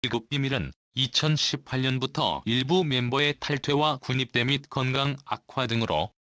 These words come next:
오 인 혹은 사 인 체제로 인원수를 줄여 활동해왔다.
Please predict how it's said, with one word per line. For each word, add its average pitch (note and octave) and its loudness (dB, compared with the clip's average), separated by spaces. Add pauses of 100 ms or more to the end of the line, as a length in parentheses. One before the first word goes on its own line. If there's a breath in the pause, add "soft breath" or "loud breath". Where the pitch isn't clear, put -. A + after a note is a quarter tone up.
(140)
오 B2+ 2
인 D3+ 2
혹은 D#3 0
사 C#3+ -2
인 E3+ 0
체제로 D3 0
인원수를 D3 0
줄여 C3 -2
활동해왔다. A2 -2